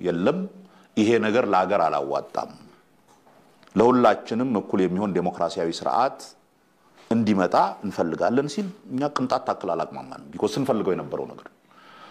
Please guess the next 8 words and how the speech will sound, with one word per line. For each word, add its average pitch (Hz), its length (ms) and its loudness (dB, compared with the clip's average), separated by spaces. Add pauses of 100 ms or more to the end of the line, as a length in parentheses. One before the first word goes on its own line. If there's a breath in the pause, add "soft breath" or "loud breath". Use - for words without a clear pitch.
(300 loud breath)
እኛ 127 280 6
በጉልበት 135 480 4
የሚመጣ 117 420 2
ጥሩ 107 180 -2
ነገር 95 220 2
አለ 78 180 -2
ብለን 73 240 -6
አናምንም። 62 360 -16